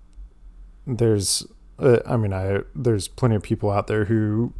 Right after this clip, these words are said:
don't see that as an issue. I kind of, like, I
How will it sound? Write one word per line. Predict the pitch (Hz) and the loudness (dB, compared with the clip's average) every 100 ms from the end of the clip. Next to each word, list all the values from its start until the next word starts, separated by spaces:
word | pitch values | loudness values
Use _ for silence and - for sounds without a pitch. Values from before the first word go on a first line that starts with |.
| - 120 | -8 -4
don't | 120 104 98 - | -2 -2 -4 -6
see | - 107 | -4 -2
that | 104 101 | -2 -2
as | 101 101 | -4 -6
an | - | -8
issue. | 113 104 117 104 | -6 -4 -2 -2
I | - 98 | -4 -6
kind | - 104 | -6 -6
of, | 101 95 - - - | -6 -8 -14 -18 -6
like, | 110 110 - - - - - - - - - - - - - - - - - - - - - - - - - - - - | -4 -4 -8 -20 -20 -20 -20 -20 -20 -20 -20 -20 -18 -20 -20 -18 -16 -16 -14 -14 -14 -16 -18 -20 -20 -20 -20 -20 -12 -2
I | 117 101 101 101 | 0 2 2 0